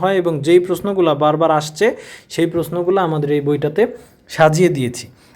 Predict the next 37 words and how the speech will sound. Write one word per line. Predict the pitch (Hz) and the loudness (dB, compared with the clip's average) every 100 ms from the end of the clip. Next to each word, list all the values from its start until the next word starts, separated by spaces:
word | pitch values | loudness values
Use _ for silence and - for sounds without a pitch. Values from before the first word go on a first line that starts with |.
| - | -4
এবং | 160 170 175 | -2 -2 -2
সেই | 180 | 0
সাথে | 196 196 185 185 | 0 2 0 2
সাম্প্রতিক | 180 190 185 185 156 165 | 2 2 2 0 0 0
যে | 165 | 0
সকল | 175 180 170 | 2 2 2
বিষয় | 165 165 | 2 2
থেকে | 170 170 | 0 -2
প্রশ্ন | 175 160 175 160 | -2 -2 -2 -2
হচ্ছে, | 156 170 165 160 - - - 151 | 0 2 2 2 -8 -18 -4 -2
আপনারা | 151 165 | 2 4
এই | 156 | 4
যে | 156 | 4
দেখেন | 156 156 156 147 | 4 4 2 0
বিসিএস | 147 165 156 175 | 0 0 2 0
এর | 151 | 0
প্রমোশন | 160 160 156 160 143 | 0 0 0 0 0
অফিস-, | 151 - 139 | -4 -6 -6
বিসিকের | 151 165 165 151 | -4 -2 -2 0
প্রমোশন | 156 156 160 151 | 0 0 0 0
অফিসার, | 160 151 160 151 151 - - - - | -2 2 4 4 0 -12 -20 -14 -2
তারপর | 143 147 156 151 | 0 2 2 2
আপনার | 156 151 156 | 0 0 4
যে, | 156 | 4
উম, | 156 151 151 143 | 4 2 0 0
বিভিন্ন | 156 180 180 180 165 123 131 123 | 0 2 4 4 4 2 -4 -2
সরকারি | 151 156 170 | 0 2 0
চাকরির | 160 160 - 160 151 156 | 2 -2 0 -2 -2 -2
পরীক্ষাগুলোতে | 156 156 156 151 156 160 151 151 - - | -2 0 0 2 2 4 2 2 -6 -12
যেই | 120 151 147 | -2 0 2
ম্যাথগুলা | 147 156 156 165 156 | 2 0 2 2 4
বারবার | 151 143 151 151 | 2 2 2 0
আসতেছে, | - 156 165 143 | -4 -2 0 0
যে | 143 135 | -2 -2
গ্রামারগুলো | 143 151 160 156 160 151 | -2 0 0 2 2 0
আসতেছে, | - 156 160 160 | -2 -4 0 0
আহ, | 156 - - - 135 | -2 -12 -18 -8 -2